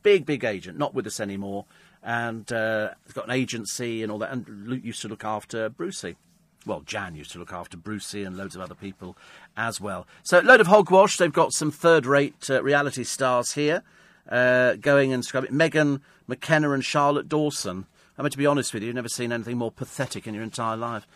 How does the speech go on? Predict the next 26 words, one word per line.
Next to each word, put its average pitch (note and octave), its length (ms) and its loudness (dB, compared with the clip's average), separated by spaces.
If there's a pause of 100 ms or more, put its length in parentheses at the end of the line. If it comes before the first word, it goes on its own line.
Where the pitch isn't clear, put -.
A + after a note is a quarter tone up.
(180)
It's - 100 -10
like B2+ 140 -4
watching C3+ 240 -4
one B2 80 -4
of B2 60 -6
those B2 160 -4
jewellery A2 440 -4
channels, F2+ 640 -10 (380)
you C3 80 -4
know, B2 100 -2
where A#2 100 -2
you A#2 100 -4
watch - 180 -6
people A#2 160 -8
going, A#2 300 -4 (100)
"Oh, D#3+ 140 -2
I D#3+ 80 -2
can't D#3 240 -4
believe F3 260 -4
it. - 140 -6
We've C3+ 100 -6
only E3+ 140 -4
got D#3 160 -6
one C#3 180 2
left, C#3+ 320 -2 (220)
and, C#3 200 -2